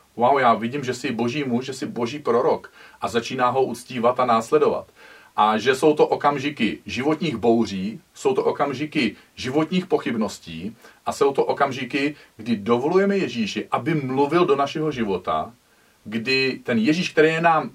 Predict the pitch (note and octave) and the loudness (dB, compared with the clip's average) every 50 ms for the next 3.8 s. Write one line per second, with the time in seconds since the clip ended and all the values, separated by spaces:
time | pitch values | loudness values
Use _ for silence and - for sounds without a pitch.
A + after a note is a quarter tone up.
0 | _ - - - - C3 - G3 F#3+ F#3+ - A#2+ A#2+ A#2 A2 - - - F2+ E2 | _ -18 -14 -12 -8 0 2 2 4 4 2 0 -2 -2 -2 -4 -4 -2 -2 -2
1 | - - - _ _ _ _ _ - G#2+ A2+ A#2 C#3 E3+ E3 - - - D3 B2+ | -2 -6 -12 _ _ _ _ _ -4 -2 0 2 2 0 0 0 -4 -6 -4 -4
2 | C3+ C3+ C3 B2 A#2 A2 G2 F#2+ F#2+ F#2+ G#2+ - - _ _ - - B2 B2+ B2 | -2 0 2 2 2 2 2 0 0 -2 -4 -6 -8 _ _ -10 0 0 2 4
3 | C#3 C#3+ D3 C3 A2+ G#2 G2+ E2 E2 D#2 - - - - - | 4 4 4 2 2 2 0 -4 -8 -12 -12 -10 -10 -10 -10